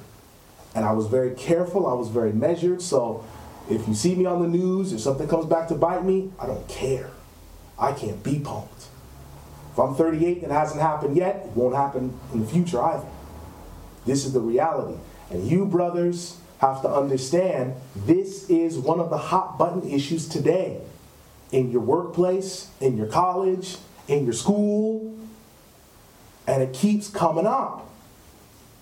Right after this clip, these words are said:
Now, the older slaves of Allah, alhamdulillah, they know.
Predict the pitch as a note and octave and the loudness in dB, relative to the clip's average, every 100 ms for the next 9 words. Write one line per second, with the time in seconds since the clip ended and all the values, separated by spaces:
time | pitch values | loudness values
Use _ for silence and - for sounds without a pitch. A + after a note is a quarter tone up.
0 | - - - - - - - - - E3 | -20 -20 -20 -20 -20 -20 -20 -14 2 2
1 | E3 D#3+ E3 - G3 D4 D4 B3 G3+ G3 | 2 0 -2 2 2 2 -2 -2 2 2
2 | F#3+ E3+ F3 D#3 D3 D3+ E3 F3+ - - | 2 0 0 0 2 2 2 -4 -12 -20
3 | - - G#3 G3 C#3+ C#3 - G#3+ F#3+ - | -20 0 0 2 0 0 2 0 0 0
4 | - - | -2 -8